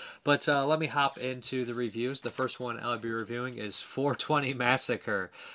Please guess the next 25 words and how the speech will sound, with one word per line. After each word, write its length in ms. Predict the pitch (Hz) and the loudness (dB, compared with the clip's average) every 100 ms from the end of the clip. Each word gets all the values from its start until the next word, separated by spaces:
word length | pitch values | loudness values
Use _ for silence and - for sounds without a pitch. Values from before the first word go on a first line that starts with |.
| - | -2
Uh, 300 | 127 127 123 110 | 6 8 8 2
the 140 | 117 | -4
filmmaker 500 | 117 156 143 135 127 | 0 0 2 0 0
sent 280 | - 135 - | 4 4 4
this 240 | 131 - | 2 4
over, 360 | 135 135 147 151 | 4 4 4 4
and, 240 | 147 156 | 4 4
uh, 200 | 180 175 180 | 4 6 6
I 120 | 190 | 6
had 100 | 160 | 6
heard 260 | 165 160 | 2 2
some 160 | - 139 | -2 -2
things. 300 | 147 147 165 | 0 0 2
Well, 100 | 160 | 4
I 120 | 143 | 6
heard 200 | 147 143 | 6 2
the 80 | 131 | 0
title 300 | - 139 127 | 2 4 4
floating 280 | - 135 120 | 2 0 2
around, 300 | 123 123 131 | 2 2 0
and 100 | 127 | 0
I 60 | |
was 140 | 127 127 | 2 0
like, 120 | 143 | 2
"Okay, 440 | 208 - 127 123 | 2 2 0 0